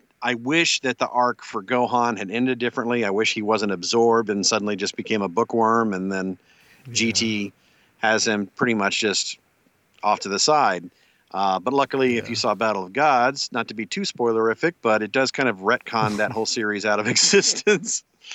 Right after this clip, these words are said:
Speaker 2: Yeah, a
Speaker 1: Um,
Speaker 2: little bit. <laughs>
Speaker 1: and yeah, it, it was great to, to visit, revisit those characters with brand new animation, brand new story set in the Z wor-, universe, whereas the other movies were kind of in their own continuity.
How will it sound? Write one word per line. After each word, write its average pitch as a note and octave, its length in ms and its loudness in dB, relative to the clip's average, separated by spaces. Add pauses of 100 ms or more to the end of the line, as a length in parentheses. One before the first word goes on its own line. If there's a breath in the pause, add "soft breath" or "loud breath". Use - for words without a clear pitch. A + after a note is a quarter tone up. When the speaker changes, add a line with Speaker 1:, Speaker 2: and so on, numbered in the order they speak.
(340 loud breath)
Speaker 2:
Yeah, A2 320 -8
a G2 120 -4
Speaker 1:
Um, A2+ 120 -8
Speaker 2:
little A2+ 260 -6
bit. G#3 380 6
<laughs> - 40 -20
Speaker 1:
and G3 280 0 (140)
yeah, F#3+ 280 0
it, C#3 200 0
it D3 140 -2
was B2+ 140 -4
great B2 280 -4
to, G#2+ 240 -2
to A2 140 -12
visit, G#2+ 440 -6
revisit A2 380 -6
those G2+ 140 -6
characters G#2+ 440 -4
with F#2 140 -20
brand B2 220 0
new B2 100 0
animation, G#2+ 520 -2
brand A2+ 220 0
new A#2 80 0
story G#2 360 -2
set C3 360 2
in A#2+ 160 0
the A2+ 100 0
Z A#2 300 0
wor-, A2 280 -2
universe, G#2+ 580 2
whereas F#2+ 240 0
the G2+ 100 -4
other G#2 180 0
movies F#2 300 -2
were F#2 80 -6
kind G2 200 -2
of F#2 60 -2
in F#2+ 80 -2
their F2 200 -2
own A2+ 180 0
continuity. F2 680 -6